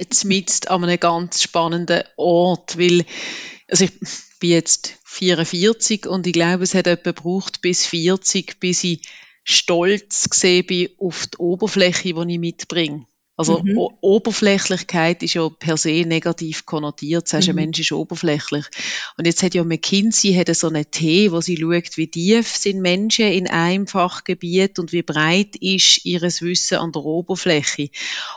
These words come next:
Speaker 1: Und ich habe mich mit dem Modell, irgendwann bin ich über das gestolpert, habe mich jetzt mit dem befasst und dachte, ui, da sehe ich mich gar nie, weil ich habe so quasi keine Tiefe,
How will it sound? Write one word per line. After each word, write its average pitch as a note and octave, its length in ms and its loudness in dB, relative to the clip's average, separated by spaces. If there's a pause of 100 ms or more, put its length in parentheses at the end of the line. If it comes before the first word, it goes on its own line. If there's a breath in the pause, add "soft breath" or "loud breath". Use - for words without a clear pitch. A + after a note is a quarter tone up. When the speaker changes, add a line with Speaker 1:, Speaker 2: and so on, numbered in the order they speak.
Speaker 1:
Und F3 180 -2
ich E3+ 140 2
habe F#3 80 2
mich F#3 140 2
mit F3 200 0
dem D#3+ 140 2
Modell, D#3 500 2
irgendwann G3 460 0
bin F#3+ 120 -2
ich D#3 60 -2
über D#3 160 -4
das E3 220 -4
gestolpert, F3 580 0
habe F3 140 2
mich D#3+ 140 -2
jetzt - 120 -6
mit D#3 160 -4
dem D3 220 0
befasst D3+ 480 0
und E3+ 100 -4
dachte, D3+ 160 -4
ui, E3+ 300 -2
da D#3 120 -4
sehe D#3 220 0
ich D#3 100 -2
mich D3+ 200 -6
gar C#3 280 0
nie, G3+ 280 0
weil E3 200 0
ich D3+ 140 2
habe D3+ 220 2
so - 160 -6
quasi C#3+ 640 -2
keine D#3 340 0
Tiefe, F3+ 540 0